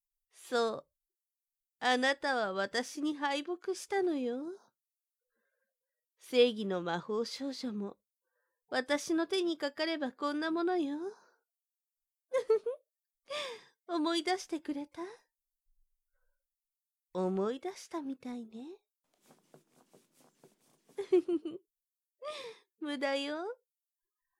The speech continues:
あなたの体は私の支配下にあるの。魔法を使うことはもちろん、手を使って私を攻撃することも、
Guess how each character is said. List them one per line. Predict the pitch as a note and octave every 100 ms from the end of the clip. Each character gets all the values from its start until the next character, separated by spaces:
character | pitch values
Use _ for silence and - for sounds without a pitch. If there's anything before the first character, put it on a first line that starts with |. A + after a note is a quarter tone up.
| _ _ -
あ | G#3+
な | A3+ C4
た | - C4
の | G#3+
体 | F#3 - F3+ - G3+ G#3
は | G#3 G3
私 | F#3+ F#3+ A#3 - D4+
の | D#4
支 | - C#4
配 | E4 F#4+
下 | - F4
に | D4 C#4+
あ | C4
る | C4
の。 | A#3+ A3+ _ _ _ _ _ _ _ _ _ _ _ _ _ _ _ -
魔 | A#3+ A#3+
法 | C#4 C#4+ D4
を |
使 | D4+ - - E4
う |
こ | D#4 E4
と | F#4
は | E4+
も | C4 B3+
ち | - E4
ろ | D4 C#4 -
ん、 | _ _ _ _ _ _ _ _ _
手 | D4+ D#4
を | D4+
使 | - - A3
っ |
て | - A3
私 | G#3 B3 B3 C#4+
を | C4
攻 | C#4 C4+
撃 | C4 C4 -
す | - C4+
る | C4+
こ | C#4
と | C#4+ C4
も、 | G#3 G3